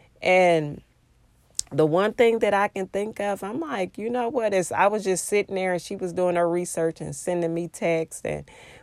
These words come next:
we were l-, reading over certain things and stuff like that. The only thing I can think of is, like,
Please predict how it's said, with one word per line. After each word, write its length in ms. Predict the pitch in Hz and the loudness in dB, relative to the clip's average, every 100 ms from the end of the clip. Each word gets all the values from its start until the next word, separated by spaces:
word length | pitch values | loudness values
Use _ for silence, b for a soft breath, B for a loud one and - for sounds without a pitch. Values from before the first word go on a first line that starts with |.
| _ | _
we 120 | 180 | 2
were 180 | 190 190 | 6 6
l-, 340 | 165 156 160 143 | 4 2 2 2
reading 440 | 165 202 196 175 | 2 2 2 6
over 280 | 170 165 170 | 6 6 0
certain 460 | - 170 165 165 | 2 2 2 -2
things 540 | 160 165 165 165 165 156 | 2 4 4 2 -2 -2
and 160 | 147 | -4
stuff 300 | - 165 165 | -2 0 2
like 260 | 165 156 - | 2 0 0
that. 240 | 160 160 | -2 0
The 100 | - | -2
only 240 | 165 202 233 | -2 -2 -2
thing 260 | 247 240 226 | -2 -2 -2
I 120 | 220 | -4
can 180 | 208 202 | -6 -8
think 300 | 214 240 190 | -6 -2 2
of 240 | 175 160 | 2 0
is, 180 | 156 - | -6 -6
like, 320 | 156 147 | -4 -4